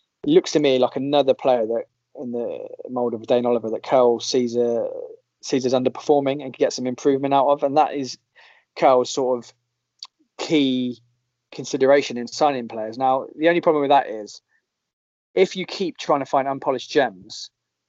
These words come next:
eventually I think you might, you might sign the odd dud. And I'm not saying that Nuttall's gonna be a dud. It's just concerns me that we're get,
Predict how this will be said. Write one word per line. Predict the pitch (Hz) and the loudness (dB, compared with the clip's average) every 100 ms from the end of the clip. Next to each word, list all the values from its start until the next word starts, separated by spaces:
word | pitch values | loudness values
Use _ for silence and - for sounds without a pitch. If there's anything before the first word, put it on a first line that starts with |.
| _ | _
eventually | 135 160 147 - 127 120 | 2 4 4 -4 -4 -4
I | |
think | 117 135 123 | -4 -8 -10
you | 127 | -6
might, | 127 - _ _ _ _ _ _ - | -6 -6 _ _ _ _ _ _ -14
you | 131 | -2
might | 131 120 | -2 2
sign | 143 127 | 0 0
the | 127 | -2
odd | 120 | -2
dud. | 139 127 | 0 2
And | 127 | 2
I'm | 147 | 0
not | 151 | 0
saying | - 147 131 | 2 2 2
that | 127 | -6
Nuttall's | 139 139 - 131 | -4 -6 -4 -4
gonna | 139 127 | -4 -4
be | 127 | -2
a | 120 | -4
dud. | - 143 120 110 | 2 4 4 0
It's | 110 | -6
just | 135 - | -6 -6
concerns | 135 123 110 147 135 127 123 - | -8 -8 -2 2 2 -2 -8 -6
me | 131 123 | -4 -4
that | 113 120 - _ _ _ _ _ _ _ _ | -4 -6 -6 _ _ _ _ _ _ _ _
we're | 139 | 0
get, | 131 | 2